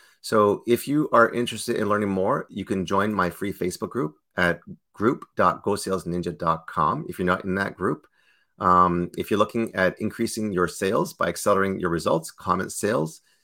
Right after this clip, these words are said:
If you need help accelerating your sales, and if you're looking at getting in the hot seat to help you get unstuck in the hot seat, uh, if you've already been in the hot seat, um, this is only for people who are new. I know Millie got a breakthrough call, which really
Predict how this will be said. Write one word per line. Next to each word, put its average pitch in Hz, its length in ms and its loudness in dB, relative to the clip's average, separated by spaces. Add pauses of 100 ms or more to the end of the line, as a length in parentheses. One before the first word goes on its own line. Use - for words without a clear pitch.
(120)
If 101 160 -8
you 104 60 -2
need 95 240 -2
help - 400 0
accelerating 90 340 -2
your 82 100 -2
sales, 107 580 0 (600)
and 92 320 -2
if 95 180 -4
you're 107 80 -2
looking 101 320 -2
at 92 220 -2
getting 104 200 0
in 92 60 -2
the 87 60 2
hot 87 260 -2
seat 110 180 -6
to 90 60 -10
help 95 240 2
you 90 60 -4
get 85 260 -2
unstuck 110 540 2 (240)
in 160 240 2
the 143 140 -2
hot - 280 2
seat, - 300 -4 (380)
uh, 87 280 -2
if 104 200 -4
you've 123 180 2
already 120 240 4
been 110 140 4
in 104 80 0
the 98 60 0
hot 92 220 0
seat, - 380 -2
um, 82 420 -4
this 98 160 -4
is 95 60 -6
only 92 180 -2
for 85 120 -8
people 87 240 -8
who 85 140 -4
are 80 100 2
new. 87 240 -2
I 90 60 -2
know 90 120 0
Millie 85 260 -2
got 85 140 0
a 80 60 0
breakthrough 87 420 -2
call, 90 300 4
which 80 180 -8
really 80 380 -4